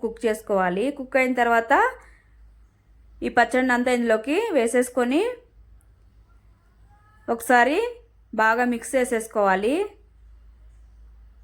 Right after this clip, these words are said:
మిక్స్ చేసుకున్న తర్వాత ఇందులోకి కొద్దిగా పసుపు యాడ్ చేస్తున్నానండి. యాడ్ చేసుకొని ఈ పచ్చివాసన పోయే వరకు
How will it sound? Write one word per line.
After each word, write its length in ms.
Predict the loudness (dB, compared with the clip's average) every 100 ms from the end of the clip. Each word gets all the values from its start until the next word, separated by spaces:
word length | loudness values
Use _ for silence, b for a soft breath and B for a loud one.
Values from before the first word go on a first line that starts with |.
| -20 _ _ _ _ _ _ _ -20 -12 -8
మిక్స్ 180 | -2 4
చేసుకున్న 320 | 4 4 -2 0
తర్వాత 280 | 2 2 2 2 0 -6 _ _ _ -8
ఇందులోకి 400 | 0 0 0 -4 -8 -10 -2
కొద్దిగా 420 | -2 -2 0 0 2
పసుపు 300 | 0 0 0 2
యాడ్ 160 | 2 -2
చేస్తున్నానండి. 640 | -6 -6 -6 -6 -4 -4 -4 -8 _ _ _ _ _ _ _ -2
యాడ్ 260 | 2 2 0
చేసుకొని 480 | -4 -4 -4 -2 -2 -6 -16 _ _ _ -20 -14 -10
ఈ 40 | -2
పచ్చివాసన 480 | 0 0 2 2 0 0
పోయే 160 | 0 0
వరకు 160 | 0